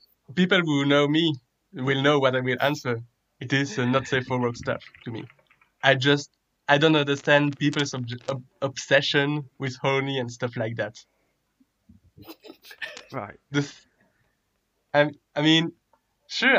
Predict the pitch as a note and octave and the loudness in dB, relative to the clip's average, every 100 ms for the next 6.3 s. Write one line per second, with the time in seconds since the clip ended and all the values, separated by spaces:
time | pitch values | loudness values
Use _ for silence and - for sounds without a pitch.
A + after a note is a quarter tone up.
0 | C3 C3+ C#3+ C#3 B2+ D#3 D#3 D3+ B2 A#2+ | 4 2 2 -2 -2 0 0 0 -4 -10
1 | B2 B2+ C3+ - C#3 - A#3+ G#3 B2 B2+ | -8 -8 -6 -2 -2 0 -2 0 0 -2
2 | - B2 B2 B2+ - B2 B2 C#3+ C#3 C#3+ | -4 -6 -4 -6 -8 -6 0 2 2 -2
3 | C#3+ _ C3 B2+ C3+ - - C3+ C3 C3 | -6 _ -6 0 0 0 0 0 0 -2
4 | B2+ C3+ C3+ C3+ B2+ - B2 A#2+ B2+ B2 | 0 2 2 0 -6 -8 -4 -4 -4 -6
5 | A#2+ - _ - - B2+ B2+ G#3+ A3+ C#3+ | -12 -20 _ -16 -6 -4 2 4 4 2
6 | B2+ - - | -4 -12 -20